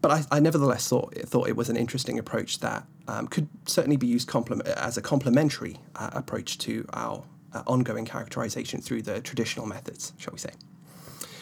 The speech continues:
So in summary, uh, and despite the co-, qualitatively complex atmosphere of, of Jupiter and the sun,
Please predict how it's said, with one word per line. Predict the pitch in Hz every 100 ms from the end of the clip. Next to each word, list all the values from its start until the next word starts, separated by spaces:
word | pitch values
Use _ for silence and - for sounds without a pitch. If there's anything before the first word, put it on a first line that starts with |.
| - -
So | - 185
in | 165 170
summary, | - 156 202 - -
uh, | 135 135 -
and | 143
despite | 147 - 165 156
the | 139 127 120
co-, | - 135
qualitatively | - - 143 139 131 123 120
complex | 123 123 117 -
atmosphere | 127 - - 113
of, | 95 107
of | 104
Jupiter | - 139 139 - 139 135 120
and | 117
the | -
sun, | - 131 160